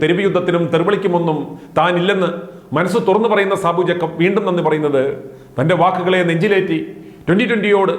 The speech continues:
ഏഴ് ദിവസത്തിനിടെ ഐക്യദാർഢ്യം പ്രഖ്യാപിച്ച ആ ഒരു ലക്ഷം നല്ല മനുഷ്യരോടാണ്.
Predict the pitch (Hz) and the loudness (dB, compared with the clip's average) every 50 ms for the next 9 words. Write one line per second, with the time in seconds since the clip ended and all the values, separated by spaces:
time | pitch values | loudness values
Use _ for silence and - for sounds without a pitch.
0 | - - - - - - - - 135 185 226 247 208 233 214 170 175 170 208 196 | -4 -10 -12 -14 -16 -10 -4 0 2 2 2 2 2 0 0 0 0 -2 0 0
1 | 196 190 202 196 - - 175 - 226 220 226 220 220 208 180 196 - - 190 175 | 0 0 -2 -2 -2 -2 0 0 2 2 2 2 0 -2 -2 -2 -2 0 0 0
2 | 175 175 175 180 - - 165 165 175 160 - - - - - - - - - 156 | 0 0 0 -2 -2 0 2 2 2 2 0 -2 -6 -12 -16 -18 -8 -2 2 2
3 | 220 247 262 262 262 226 220 208 196 180 175 160 151 147 - - - - - - | 4 4 2 0 -2 -2 -4 -2 0 0 0 0 -2 -4 -6 -10 -14 -18 -20 -20
4 | - - - - - - - - 110 120 151 151 - 180 143 135 117 110 95 92 | -20 -20 -20 -20 -20 -20 -14 -8 -6 -4 -4 -2 -2 0 0 0 0 -2 -4 -6
5 | 90 | -8